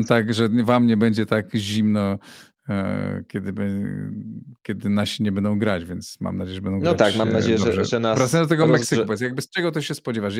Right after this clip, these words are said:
Speaker 2: Jakiej, jakiej taktyki, e,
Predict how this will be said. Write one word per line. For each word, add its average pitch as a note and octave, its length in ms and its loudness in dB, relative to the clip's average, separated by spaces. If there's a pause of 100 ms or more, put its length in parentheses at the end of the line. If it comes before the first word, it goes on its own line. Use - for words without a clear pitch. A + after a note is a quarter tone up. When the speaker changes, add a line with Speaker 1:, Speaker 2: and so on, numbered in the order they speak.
(100)
Speaker 2:
Jakiej, B2+ 600 0 (400)
jakiej A#2 500 0
taktyki, A#2 800 -2 (400)
e, B2 60 -6